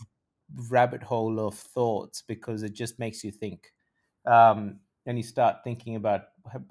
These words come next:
how you've lived your life, how, um, you've done certain things, how you might have interacted with different people. So basically, so I write, so going back to that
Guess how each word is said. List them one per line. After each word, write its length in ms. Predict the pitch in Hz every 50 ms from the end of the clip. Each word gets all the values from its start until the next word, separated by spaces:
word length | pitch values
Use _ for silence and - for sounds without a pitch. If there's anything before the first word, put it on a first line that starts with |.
| - - _
how 260 | - - 131 120 113 113
you've 340 | 110 107 113 131 143 139
lived 280 | 135 135 135 127 120 131
your 100 | 127 127
life, 420 | 123 123 120 120 117 117 113 110 - -
how, 500 | 127 113 107 107 107 107 104 101 98 - _ _ _ _ _ -
um, 500 | 117 117 113 107 104 104 104 104 104 - -
you've 440 | 135 135 120 113 113 113 104 104 104
done 280 | 123 120 120 117 110
certain 400 | 107 - 123 113 - 117 117 113 -
things, 340 | - 135 131 123 123 117 113
how 120 | 123 113 107
you 140 | 107 110
might 200 | 104 107 107 107
have 80 | 107 101
interacted 680 | 110 107 107 - - 117 113 117 - - 123 117 113
with 160 | 110 113 113
different 340 | 110 120 117 - 123 117 113 -
people. 460 | 123 113 113 - 120 117 117 110 - _ _ _ _ _ _ _ _ _ _ _ _ _ - - _ - _ _
So 120 | - 139
basically, 440 | 117 151 170 165 190 165 147 151 135
so 140 | - 147 139
I 120 | 143 143
write, 320 | 139 151 160 139 - -
so 160 | - - - 135
going 240 | 120 147 165 180 165
back 180 | 143 127 -
to 100 | - -
that 300 | 120 117 110 104 - _